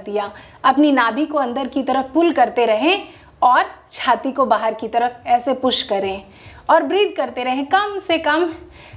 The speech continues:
ten counts तक इसको hold करके रखें, दस second तक hold करके रखें और फिर release कर दें शवासन में।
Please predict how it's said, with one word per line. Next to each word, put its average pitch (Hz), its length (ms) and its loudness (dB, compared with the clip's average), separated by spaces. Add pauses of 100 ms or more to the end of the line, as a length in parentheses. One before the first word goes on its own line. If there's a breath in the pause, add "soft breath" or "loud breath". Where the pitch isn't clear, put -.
(240 loud breath)
ten 339 260 4
counts 254 420 0
तक 294 220 0 (200)
इसको 269 280 0
hold 262 340 0
करके 233 260 -2
रखें, 233 340 0
दस 277 240 0
second 262 300 -2
तक 269 240 0
hold 233 220 2
करके 226 280 -2
रखें 240 480 0 (340 loud breath)
और 254 140 4
फिर 453 300 -4 (560 loud breath)
release 359 600 2
कर 220 140 -2
दें 220 180 -6
शवासन 220 560 0
में। 196 220 -8